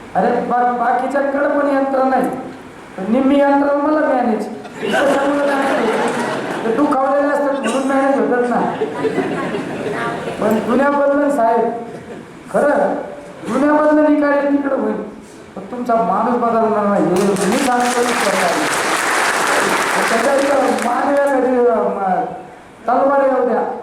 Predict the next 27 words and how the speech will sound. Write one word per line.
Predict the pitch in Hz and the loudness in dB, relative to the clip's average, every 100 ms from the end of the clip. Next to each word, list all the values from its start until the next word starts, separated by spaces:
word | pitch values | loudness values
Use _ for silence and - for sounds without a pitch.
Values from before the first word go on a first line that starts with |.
| - - - - - - | -14 -20 -20 -20 -20 -16
मान | 180 185 247 269 | -6 -2 0 0
कापून | 269 269 269 277 269 | 0 -2 0 0 0
देईल, | 269 262 | 0 0
पण | 269 - | 0 0
थोरात | 156 196 247 247 | -2 0 0 0
साहेबांचं | 233 240 240 233 240 | 2 2 0 -2 -2
नाव | 226 226 226 | 0 0 0
बदलणार | 220 220 214 208 | 0 0 -2 -2
नाही | 208 | -2
असे | 196 196 185 | -4 -2 0
लोक | 196 | 2
आहेत | 196 214 | 2 2
तुमचे. | - 160 170 151 - - - - - - 208 | 2 -2 -2 -4 -4 -6 -6 -4 -2 0 0
बरं? | 277 269 - - - - - - - - | 0 0 -2 -2 -4 -4 -4 -4 -4 -2
अरे | 247 | 0
तुमच्या | 247 269 269 285 | 2 0 2 4
एका | 277 285 294 294 | 4 2 2 2
इशाऱ्यावर, | 269 240 185 - - - - - - - - | 2 2 2 -2 -4 -8 -16 -20 -20 -20 -10
तुमच्या | 208 226 - | -6 -4 0
एका | 247 247 247 262 | 2 2 2 2
इशाऱ्यावर | 247 - 247 247 247 | 2 2 2 2 0
तिकडं, | - - 262 247 240 226 - - 202 | 0 0 2 4 2 0 -4 -2 2
अ, | 190 180 - | 4 2 0
ती | - - - 156 | -4 -6 -6 0
घोडखिंडच | 160 202 - 180 240 | 2 2 2 2 2
लढवली | 247 240 226 220 | 2 2 2 2
ना, | 277 254 - | 2 2 0